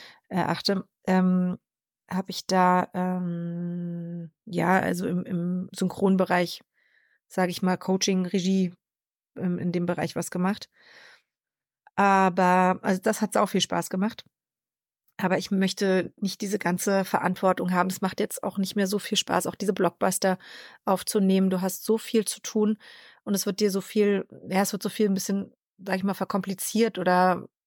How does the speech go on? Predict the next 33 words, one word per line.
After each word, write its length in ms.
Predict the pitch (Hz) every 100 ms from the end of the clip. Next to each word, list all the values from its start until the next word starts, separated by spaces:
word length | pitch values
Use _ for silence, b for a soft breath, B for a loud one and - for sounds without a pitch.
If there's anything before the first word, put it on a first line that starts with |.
| _ _ - - 254
zieht 240 | - 214 -
sich 260 | 208 190
wahnsinnig 540 | 190 180 185 202 202 -
hin 520 | 196 196 196 190 -
durch 200 | 185 170
diese, 580 | - 185 180 175 170 131 - _
ja, 200 | 175 180
durch 140 | 190 -
diese 200 | 196 190
große 380 | - 196 - -
Angst 260 | 196 -
immer, 220 | 185 185
dass, 240 | 180 180 - _
dass, 260 | - 185 -
ähm, 300 | 190 190 185
bei 100 | 190
uns 220 | 190 185
vielleicht 340 | - 196 185 -
schon 100 | 190
was 180 | 185
durchrutscht, 1160 | - 202 - - - - - - - - 214 -
bevor 260 | 208 - 196
der 120 | 185
Film 260 | - 196 196
in 80 | 190
Amerika 480 | 190 196 202 196
veröffentlicht 600 | 185 165 180 196 190 -
wurde 220 | 190 185 190
oder 180 | 185
so, 160 | 180 185
ne? 140 | 185
Das 160 | 185 -
ist, 200 | -